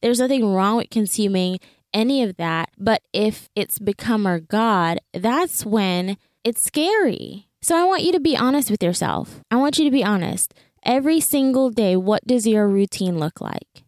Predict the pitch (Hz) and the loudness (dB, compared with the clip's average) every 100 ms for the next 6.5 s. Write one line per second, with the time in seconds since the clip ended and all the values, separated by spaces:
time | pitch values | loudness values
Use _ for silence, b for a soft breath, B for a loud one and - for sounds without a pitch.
0 | _ _ _ _ 277 269 208 165 135 - | _ _ _ _ -2 0 0 -2 -4 -8
1 | - _ _ _ _ - 226 247 214 156 | -12 _ _ _ _ -2 0 2 0 -2
2 | - - _ 277 269 302 - 254 190 185 | -6 -12 _ -2 0 0 0 0 0 0
3 | 226 - _ _ _ - 208 196 185 - | -2 -10 _ _ _ -6 -2 0 -2 -4
4 | - 254 254 208 196 202 196 190 180 190 | 0 2 4 2 0 -2 -2 -2 0 0
5 | 214 196 180 180 185 180 - - 170 160 | 0 0 -2 -2 -4 -4 -4 -6 -2 -2
6 | 165 160 156 151 | -2 -4 -2 -2